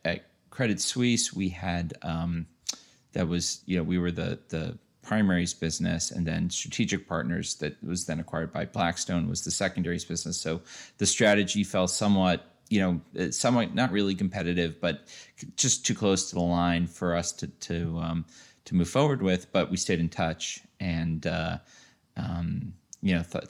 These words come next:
again, thought what he was doing is interesting. Uh, and then the, the, the, the final touch point, um,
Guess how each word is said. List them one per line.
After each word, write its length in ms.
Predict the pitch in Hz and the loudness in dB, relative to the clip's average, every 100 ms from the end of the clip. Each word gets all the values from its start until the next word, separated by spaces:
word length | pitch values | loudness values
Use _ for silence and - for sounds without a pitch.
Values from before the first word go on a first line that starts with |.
| - - | -10 -4
again, 280 | 92 95 87 | 2 4 4
thought 240 | 87 82 | 2 0
what 120 | 90 | 0
he 60 | 87 | 0
was 120 | 82 | 0
doing 160 | - 85 | 0 -2
is 120 | - | 0
interesting. 640 | 80 - - 85 87 90 - - - - - | -2 -4 -4 -2 0 0 -4 -18 -20 -20 -6
Uh, 220 | - 85 - | 0 0 2
and 140 | 98 | 4
then 120 | 92 | 6
the, 180 | 92 82 - | 4 2 -2
the, 140 | 98 87 | -2 -2
the, 240 | - 92 - - | 0 0 0 -6
the 140 | - 85 | -6 -6
final 320 | - 113 120 | -2 0 2
touch 300 | 95 95 - | 2 -2 -2
point, 340 | - 90 90 76 - | 0 2 2 0 -6
um, 440 | 85 85 85 90 | -4 0 2 0